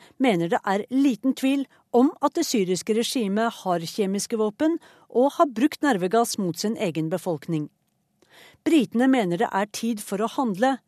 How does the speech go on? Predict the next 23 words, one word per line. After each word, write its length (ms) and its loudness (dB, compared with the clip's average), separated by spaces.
om 240 -2
nødvendig 640 -2
militært. 680 -4
Den 240 6
britiske 560 0
statsministeren 800 -2
mener 400 0
at 240 -2
Assad-regimets 880 -2
motvilje 680 2
mot 240 -4
å 80 -2
slippe 400 -4
F 240 -6
N-inspektørene 880 -4
til 380 0
der 160 0
det 80 2
kan 380 2
ha 100 0
vært 240 -2
brukt 240 -4
nervegass, 560 0